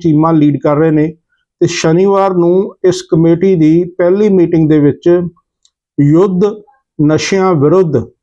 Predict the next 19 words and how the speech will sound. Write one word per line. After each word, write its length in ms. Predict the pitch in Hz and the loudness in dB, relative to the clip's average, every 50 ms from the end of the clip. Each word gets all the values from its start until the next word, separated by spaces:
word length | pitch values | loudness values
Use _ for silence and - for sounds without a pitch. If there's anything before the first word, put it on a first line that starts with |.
| _ 139 | _ -2
ਜੋ 160 | 156 165 165 | 0 0 0
ਕਿ 160 | 170 185 190 | 0 -2 -2
ਇਸ 320 | 202 196 185 180 180 - - 170 | 0 2 0 0 0 -2 -2 0
ਮੁਹਿੰਮ 380 | 156 135 151 156 160 165 165 | 0 2 2 2 0 0 0
ਦਾ 140 | 160 160 165 | 0 0 0
ਨਾਮ 380 | 156 147 143 143 143 147 160 156 | 0 0 0 0 0 0 0 -2
ਦਿੱਤਾ 300 | 156 151 - 170 160 156 | -2 -2 -2 -2 -2 -2
ਗਿਆ 160 | 151 151 139 | -2 -2 -2
ਹੈ 100 | 143 170 | -2 -4
ਪੰਜਾਬ 300 | - 139 135 139 135 - | -2 -2 -4 -2 -4 -4
ਸਰਕਾਰ 380 | - 139 127 - 139 139 135 | -6 -8 -6 -4 -4 -2 -2
ਵੱਲੋਂ, 300 | 135 131 135 139 160 175 - _ - - _ _ _ _ _ _ _ 175 | -2 0 0 0 -2 -2 -4 _ -18 -20 _ _ _ _ _ _ _ -2
ਇਸ 180 | 185 180 - - | -2 -2 -2 -2
ਮੁਹਿੰਮ 360 | 180 165 143 160 165 175 180 160 | -2 0 0 0 0 0 0 0
ਦੀ 180 | 170 185 190 | 0 0 -2
ਸਮੀਖਿਆ 640 | 180 - - 180 175 165 165 170 - - 196 190 180 | -4 -4 -2 -2 -2 -2 -2 -4 -4 -4 -2 0 0
ਵੀ 220 | 156 170 185 175 | 0 -2 -2 -2
ਕੀਤੀ 380 | - 160 147 147 - 135 123 110 | -4 -4 -4 -2 -2 -2 -2 -2
ਗਈ। 120 | - - | -2 -6